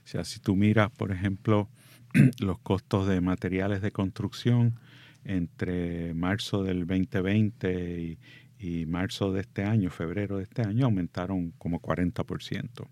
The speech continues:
Este, o sea que ya esa tendencia venía y esto lo agrava, lo agrava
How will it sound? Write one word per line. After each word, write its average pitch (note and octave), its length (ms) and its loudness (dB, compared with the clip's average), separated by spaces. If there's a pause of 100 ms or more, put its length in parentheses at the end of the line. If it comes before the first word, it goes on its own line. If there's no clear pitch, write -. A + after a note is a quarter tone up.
(680)
Este, E2+ 800 -6
o - 60 -6
sea B2 180 6
que F#2+ 140 2
ya F#2+ 100 4
esa A#2 180 2
tendencia A#2 520 8
venía A#2 420 8
y G#2 120 0
esto G#2 300 -2
lo F#2 160 0
agrava, F2 540 2 (120)
lo - 140 -8
agrava E2+ 520 -4